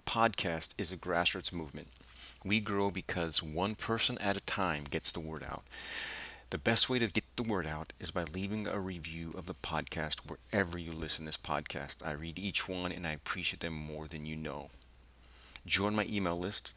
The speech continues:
You'll never miss a podcast. You'll never miss an episode. And you also get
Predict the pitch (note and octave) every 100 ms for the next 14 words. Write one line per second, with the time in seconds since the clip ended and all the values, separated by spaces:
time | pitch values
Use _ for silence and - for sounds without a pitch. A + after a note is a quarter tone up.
0 | - F2+ D#2 D#2 D#2+ F2+ G2 F#2 - -
1 | E2 D#2+ - E2 F2 - D#2 E2+ F#2+ F#2+
2 | F#2 F2+ - - - F2+ F#2 D#2+ F#2 F#2+
3 | G2+ G2 F#2+ E2+ -